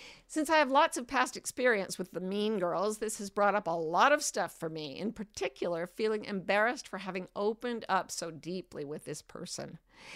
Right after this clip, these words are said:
Like, how could I be so silly as to think that this person actually wanted to be my real friend? I find embarrassment is often connected to having opened up. Why is that?" It's because our real selves are very tender, very vulnerable.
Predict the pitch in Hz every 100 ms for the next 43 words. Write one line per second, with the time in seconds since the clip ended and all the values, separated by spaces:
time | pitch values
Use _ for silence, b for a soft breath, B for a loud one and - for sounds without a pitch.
0 | B B B 214 214 - 254 277 269 240
1 | 220 196 - - 185 202 233 - 233 190
2 | 147 180 - - 196 180 170 240 247 214
3 | 220 - 175 175 - 220 175 165 160 165
4 | 170 170 165 156 170 - 302 208 180 -
5 | B B B B - 247 294 285 247 240
6 | 247 254 233 214 190 - 202 196 - 208
7 | - 190 185 156 170 - 165 165 160 -
8 | 160 151 160 165 156 _ 175 185 180 175
9 | 180 - - _ _ B B B B B
10 | B B B B B B _ 262 254 285
11 | 277 - 339 381 277 233 262 - - _
12 | _ _ _ _ _ - 233 269 240 214
13 | 254 339 320 247 214 185 185 170 190 262
14 | 240 226 - 220 247 196 117 139 160 226
15 | 202 254 165 214 185 139 123